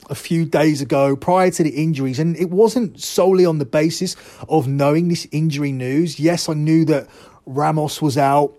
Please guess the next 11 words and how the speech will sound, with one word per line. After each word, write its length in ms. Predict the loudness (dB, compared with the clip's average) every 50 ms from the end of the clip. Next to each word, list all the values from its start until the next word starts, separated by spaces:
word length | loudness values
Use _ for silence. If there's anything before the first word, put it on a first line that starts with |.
| -6
a-, 60 | -4 -4
a-, 180 | -4 -4 -4 -2
and 220 | -2 -2 -2 -2
Benzema 600 | -2 -2 -2 -2 -2 -2 -2 -2 0 0 0 2
was 160 | 0 0 0
out 320 | 0 0 0 0 -2 -2 -2 -2
of, 220 | -4 -4 -2 -4
of, 260 | -4 -4 -4 -4 -6
of 160 | -8 -8 -8 -8
the 80 | -8
team. 460 | -10 -6 -2 0 0 2 0 0 -4